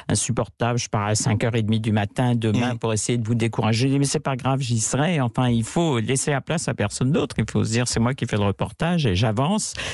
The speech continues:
Speaker 1: Et, et tout noter, chaque
Speaker 2: Mmh.
Speaker 1: détail, c'est important. J'avais un professeur qui disait qu'il fallait regarder les mains des gens qu'on interviewe et les chaussures, que
Speaker 2: Mmh.
Speaker 1: c'était deux éléments très importants.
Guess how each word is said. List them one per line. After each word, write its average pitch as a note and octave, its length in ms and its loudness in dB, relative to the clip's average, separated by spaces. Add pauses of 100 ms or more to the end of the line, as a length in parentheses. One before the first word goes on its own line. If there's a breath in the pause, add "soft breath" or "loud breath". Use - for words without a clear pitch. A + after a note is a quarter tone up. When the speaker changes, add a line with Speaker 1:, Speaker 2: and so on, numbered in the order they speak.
(180 loud breath)
Speaker 1:
Et, G#2+ 380 2 (260 loud breath)
et B2+ 120 -2
tout F#3 160 0
noter, F3 500 0 (160)
chaque D#3+ 220 -2
Speaker 2:
Mmh. D3+ 60 -4
Speaker 1:
détail, D3+ 420 0
c'est - 160 -2
important. C#3 460 -2
J'avais C#3+ 200 2
un B2+ 100 2
professeur - 520 -2
qui B2+ 120 -2
disait C#3+ 180 0
qu'il - 120 -4
fallait A2+ 200 2
regarder C3 500 2
les A#2 180 0
mains C3+ 400 2 (100)
des A#2 120 2
gens A#2+ 160 2
qu'on A#2+ 180 0
interviewe A2 580 2
et C#3 40 2
les G2+ 140 0
chaussures, A2 720 0
que - 100 -4
Speaker 2:
Mmh. - 20 2
Speaker 1:
c'était G#2+ 300 0
deux C#3 280 0
éléments B2+ 300 0
très A#2+ 220 -2
importants. A2 360 -2